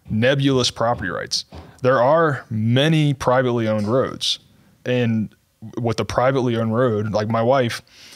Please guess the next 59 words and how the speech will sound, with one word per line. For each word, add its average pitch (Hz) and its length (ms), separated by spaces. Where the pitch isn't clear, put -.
is 110 200
an 110 160
engineer, 123 440
and 117 240
she - 120
was 110 120
just 110 220
telling 113 300
me 110 300
it's 107 360
always 117 300
a 117 40
pain 131 240
in 131 60
the 123 80
ass 117 180
to 110 60
deal 107 160
with 104 80
the 104 60
city. 95 380
She, 131 320
she 127 180
mostly 120 480
deals 113 320
with 107 160
things 110 320
like, 104 260
uh, 101 280
uh, 98 320
you 110 100
know, 98 220
drainage 107 640
and, 98 240
and 110 160
parking 107 320
lots 98 260
and 104 100
things 104 200
like 98 160
that. 98 180
It's 92 120
a - 40
pain 147 240
in 151 80
the 135 100
ass 123 140
to 113 60
deal 107 160
with 104 80
the 104 60
city. 98 380
And 104 200
she 113 180
had 113 80
just 123 160
had 113 140
a 104 40
project 107 560